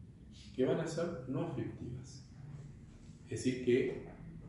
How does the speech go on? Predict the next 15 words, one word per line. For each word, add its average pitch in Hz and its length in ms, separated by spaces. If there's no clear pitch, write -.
no 113 200
van 113 120
a 104 120
dejar 131 260
huella. - 320
Pero - 240
para 143 300
que 131 500
haya 233 220
ese 131 160
tipo 139 260
de 135 80
actividad 127 560
no 117 160
aflictiva, - 560